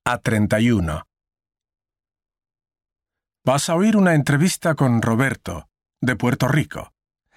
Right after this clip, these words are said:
que a la edad de veintiocho años acaba de empezar a estudiar en la universidad. Escúchala con atención y contesta a las preguntas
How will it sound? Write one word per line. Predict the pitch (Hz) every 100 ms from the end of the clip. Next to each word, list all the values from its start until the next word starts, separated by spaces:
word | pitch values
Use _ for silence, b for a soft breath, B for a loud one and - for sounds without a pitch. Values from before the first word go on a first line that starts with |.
| b b b -
que | 143
a | 123
la | 120
edad | 123 151 143
de | 123 110 117
veintiocho | 120 107 101 107 135 135 123
años | 151 139 139 147 - _ _ _ _ _
acaba | 135 - 147 160 175
de | 156 135
empezar | 117 123 - 190
a | 180
estudiar | 143 117 117 127 123
en | 120
la | 120
universidad. | 120 113 117 - 120 113 90 _ _ _ _ _ _ _ _ _ _ _ _ _ _ _ _ _
Escúchala | - - 156 - 127 113 110
con | 110
atención | 113 117 113 165 131 127 139 _ _ _ _ _
y | 190
contesta | 196 180 214 - 156 127
a |
las | 120 117
preguntas | - 117 139 170 151 151